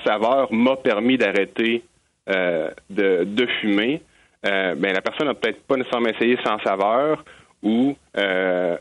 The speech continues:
ou a peut-être pas essayé d'autres façons non plus. C'est, malheureusement, c'est très compliqué comme, comme question, puis on a tendance toujours à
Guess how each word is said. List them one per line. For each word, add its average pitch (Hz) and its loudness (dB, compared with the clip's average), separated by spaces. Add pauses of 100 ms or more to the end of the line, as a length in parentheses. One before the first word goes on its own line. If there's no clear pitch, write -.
ou 107 2
a - -2
peut-être 120 -2
pas 123 4
essayé 131 0
d'autres 131 -2
façons 165 -2
non 104 -2
plus. 107 -4 (240)
C'est, 120 0
malheureusement, 147 0
c'est - -2
très 175 0
compliqué 160 -2
comme, 110 -4
comme 113 -4
question, 151 -2
puis 131 -2
on 104 0
a - 0
tendance 135 -2
toujours 143 2
à 120 2